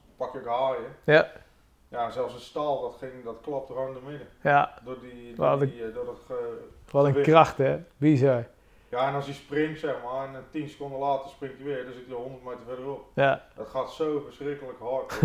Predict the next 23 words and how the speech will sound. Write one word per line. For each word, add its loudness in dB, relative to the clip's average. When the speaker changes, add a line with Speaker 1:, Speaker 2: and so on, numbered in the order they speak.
Speaker 2:
<laughs> 6
En 2
wat 12
is, 10
wat 10
is 8
de, 0
de, 2
zeg 6
maar, 8
de, 4
echt 4
de, 6
de 2
kick 8
en 4
de, 8
het 8
is -10
gewoon 8
het -4
formaat 10
vis? 4